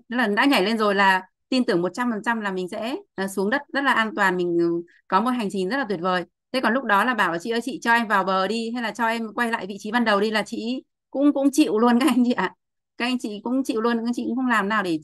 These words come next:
ấy được đâu, mà bây giờ chỉ có nhảy xuống, xong rồi lại đi ô tô lại lên trên đỉnh núi thôi, chứ bây giờ làm nào để mà,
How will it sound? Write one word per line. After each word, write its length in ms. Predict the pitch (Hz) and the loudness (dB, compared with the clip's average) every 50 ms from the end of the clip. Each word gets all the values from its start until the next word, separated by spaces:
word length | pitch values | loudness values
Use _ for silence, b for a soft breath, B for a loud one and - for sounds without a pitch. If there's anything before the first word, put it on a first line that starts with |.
| - - 170 170 | -6 -6 -4 -2
ấy 140 | 170 180 | -2 -2
được 120 | 196 220 196 | -4 -4 -2
đâu, 180 | 202 214 220 | -2 -2 0
mà 120 | 226 208 185 | -2 -4 -4
bây 100 | 190 208 | -4 -2
giờ 120 | 208 190 190 | -4 -4 -4
chỉ 80 | 196 175 | -4 -4
có 100 | - 190 | -2 -2
nhảy 260 | 202 233 214 156 156 | 0 0 0 -2 -2
xuống, 260 | - 185 175 208 254 - B B B B B B | -2 -2 -2 -2 -2 -6 B B B B B B
xong 160 | - 233 226 | -4 -2 0
rồi 220 | 208 202 185 180 | 0 2 2 2
lại 360 | 180 175 175 175 180 202 - - | 2 2 0 2 2 0 0 0
đi 120 | 202 226 | -2 -2
ô 100 | 226 220 | 0 -2
tô 200 | 214 - 226 220 | -2 -2 -2 -2
lại 160 | 214 214 - 202 | -2 -2 -2 -2
lên 160 | 214 226 220 220 | -2 -2 -2 -4
trên 100 | 240 202 | -4 -4
đỉnh 140 | 196 160 | -2 0
núi 180 | 165 170 180 214 | 0 0 0 0
thôi, 180 | 240 240 226 208 220 | -2 -4 -4 -6 -8
chứ 100 | 247 233 | -10 -8
bây 100 | 233 214 | -6 -4
giờ 80 | 214 | -4
làm 240 | 196 190 180 175 196 | -2 0 0 0 0
nào 140 | 220 220 190 | 0 -2 0
để 100 | 170 160 | 0 -2
mà, 320 | 156 160 170 170 165 165 | -2 -2 -2 -2 -4 -4